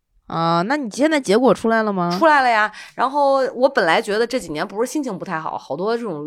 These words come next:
Speaker 2: 烂，就是糟心事儿嘛。
Speaker 1: 对呀。
Speaker 2: 我觉得跟激素相关的，比如脑垂体啊，或者是甲状腺那些激素啊，游离三碘啊什么的，或者是可能会有，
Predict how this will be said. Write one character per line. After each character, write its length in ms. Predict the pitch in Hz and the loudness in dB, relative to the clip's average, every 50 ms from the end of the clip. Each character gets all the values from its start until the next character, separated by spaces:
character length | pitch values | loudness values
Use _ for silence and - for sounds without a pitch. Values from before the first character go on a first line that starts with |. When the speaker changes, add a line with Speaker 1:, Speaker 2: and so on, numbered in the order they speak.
| 165 190 | -6 -4
Speaker 2:
烂， 260 | 208 220 - - 180 185 | -2 -2 -2 -4 -6 -12
就 140 | - 190 | -12 -12
是 140 | 190 190 190 | -12 -12 -12
糟 240 | 185 - - 196 180 | -6 -2 -2 -2 0
心 180 | 185 180 180 175 | -2 -2 -4 -2
事 100 | 190 247 | 0 2
儿 200 | 226 190 160 151 | 2 2 2 0
嘛。 180 | 139 117 113 | -4 -6 -8
Speaker 1:
对 40 | - | -8
呀。 20 | - - - - - _ | -12 -20 -20 -20 -20 _
Speaker 2:
我 100 | - 202 | -16 -10
觉 120 | 185 190 202 | -8 -6 -6
得 200 | 220 233 240 233 233 208 190 196 190 - _ | -4 -4 -4 -4 -4 -6 -10 -16 -20 -12 _
跟 240 | - 247 247 254 | -2 0 0 0
激 220 | 247 - - 240 247 | -4 -6 -6 -8 -8
素 240 | 240 - 254 208 196 | -6 -6 -6 -6 -4
相 220 | 190 214 208 214 | -2 -2 -2 -2
关 180 | 208 214 208 214 | -2 -2 -2 -2
的， 100 | 220 196 | -2 -6
比 120 | 185 170 | -6 -4
如 120 | 160 170 196 | -6 -4 -4
脑 180 | 190 180 139 143 | -4 -4 -4 -4
垂 180 | - 214 233 | -6 -6 -8
体 180 | 269 - - 180 | -8 -6 -4 -2
啊， 320 | 180 190 202 208 208 214 - - - - - - - _ | 2 2 2 2 2 0 -4 -10 -18 -20 -20 -20 -20 _
或 140 | _ 233 214 | _ -4 -4
者 80 | 190 | -4
是 120 | 185 214 226 | -4 -6 -6
甲 160 | - 190 160 | -4 -4 -2
状 220 | 165 202 220 233 | 0 0 0 0
腺 640 | 233 - 269 254 233 220 202 196 196 190 190 196 190 190 - - - - | -2 -2 -2 0 0 0 0 -2 -2 -4 -6 -8 -8 -12 -16 -20 -18 -12
那 100 | 202 220 | -10 -8
些 160 | 196 220 220 | -4 -4 -4
激 220 | 226 - 233 262 262 | -4 -4 -6 -6 -6
素 220 | - - 294 269 | -6 -6 -2 2
啊， 180 | 240 214 196 202 | 4 4 4 2
游 220 | 202 190 190 220 | 2 -2 -2 -2
离 80 | 247 247 | -2 -2
三 200 | - 247 240 247 | -2 -2 -2 -2
碘 160 | 233 196 92 | -2 -6 -4
啊 160 | 82 143 202 | -4 -4 -4
什 80 | 247 247 | -4 -4
么 140 | 226 214 | -6 -6
的， 160 | 208 202 190 190 | -4 -2 -2 -2
或 140 | 190 226 | -2 -2
者 100 | 196 175 | -4 -4
是 220 | 180 180 208 208 208 | -4 -6 -8 -10 -10
可 140 | 202 190 160 | -10 -10 -10
能 120 | 156 175 | -8 -6
会 160 | - - 262 | -2 0 2
有， 240 | 220 196 185 180 180 | 2 2 2 2 0